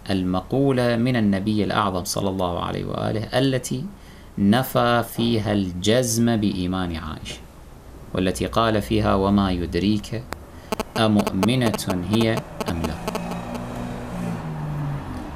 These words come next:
أولًا، علينا أن نثبت أن هذا الحديث حديثٌ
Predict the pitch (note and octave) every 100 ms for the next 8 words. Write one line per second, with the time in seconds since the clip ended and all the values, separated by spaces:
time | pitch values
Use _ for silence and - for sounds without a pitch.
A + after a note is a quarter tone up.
0 | - - - - D#3 G3+ G#3+ G3+ E3+ G3+
1 | F#3+ F#3 E3+ E3 E3 E3+ - E3+ E3 -
2 | C#3+ C#3 B2+ D3 D3 B2+ - A#2 B2 C3+
3 | C#3+ C#3 - - - - - - - -
4 | - - - - G#2+ C3 A#2+